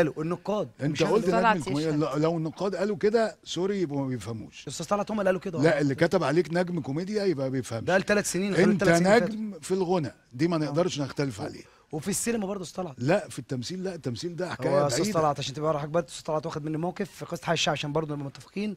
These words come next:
Speaker 2: ليه
Speaker 1: عشان
Speaker 2: في قصة
Speaker 1: الجمهور
Speaker 2: حي
Speaker 1: آه،
Speaker 2: الشعب؟
Speaker 1: واخد مني
Speaker 3: يعني
Speaker 1: موقف
Speaker 3: هو ما
Speaker 1: في قصة حي
Speaker 3: بيقولش
Speaker 1: الشعب.
Speaker 3: عليك نجم عشان هو واخد منك
Speaker 1: آه، آه،
Speaker 3: موقف
Speaker 1: موقف في قصة حي
Speaker 3: قصدك؟
Speaker 1: الشعب حضرتك.
Speaker 2: ما أعتقدش إن كلامك مظبوط يا سعد.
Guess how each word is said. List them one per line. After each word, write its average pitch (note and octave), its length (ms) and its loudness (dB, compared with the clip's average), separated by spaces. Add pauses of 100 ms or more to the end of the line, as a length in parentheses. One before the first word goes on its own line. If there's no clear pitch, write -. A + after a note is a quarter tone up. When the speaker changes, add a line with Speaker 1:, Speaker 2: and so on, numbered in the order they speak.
Speaker 2:
ليه E3 300 4
Speaker 1:
عشان D3 120 -2
Speaker 2:
في F3 60 0
قصة D3+ 60 0
Speaker 1:
الجمهور F3+ 280 -2
Speaker 2:
حي D#3 80 -4
Speaker 1:
آه، - 60 2
Speaker 2:
الشعب؟ C3 160 -4
Speaker 1:
واخد A3+ 140 -6
مني A#3+ 140 -2
Speaker 3:
يعني B3 120 4
Speaker 1:
موقف C4 120 6
Speaker 3:
هو C4+ 40 4
ما C4+ 60 6
Speaker 1:
في B3 60 4
قصة A#3+ 80 2
حي B3+ 60 4
Speaker 3:
بيقولش D4 120 4
Speaker 1:
الشعب. C4 140 6
Speaker 3:
عليك B3+ 260 2
نجم C#4 300 0
عشان B3+ 260 -4
هو C4+ 200 -4
واخد C#4 200 -8
منك C4+ 80 -6
Speaker 1:
آه، D3+ 120 8
آه، C3+ 240 0
Speaker 3:
موقف - 40 -4
Speaker 1:
موقف D3 140 -4
في - 60 -12
قصة D4 100 -4
حي - 0 -
Speaker 3:
قصدك؟ - 180 -6
Speaker 1:
الشعب F#4+ 220 -2
حضرتك. B2 140 -6
Speaker 2:
ما B2+ 60 0
أعتقدش C#3 460 -2
إن D#3+ 120 -4
كلامك C3 360 -4
مظبوط G#2 360 -10
يا - 80 -16
سعد. - 180 -20